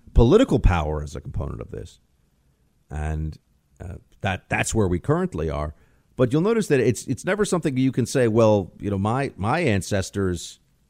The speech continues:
my ancestors fought in the Union. You know, I, I lost, and some of my, some of my ancestors died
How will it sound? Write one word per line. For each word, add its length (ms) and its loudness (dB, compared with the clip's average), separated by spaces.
my 140 -2
ancestors 540 -2
fought 480 0
in 160 2
the 100 2
Union. 320 2
You 80 0
know, 140 0
I, 100 2
I 220 2
lost, 640 2
and 120 -6
some 160 2
of 80 2
my, 400 0
some 160 -2
of 40 0
my 120 2
ancestors 500 -2
died 720 2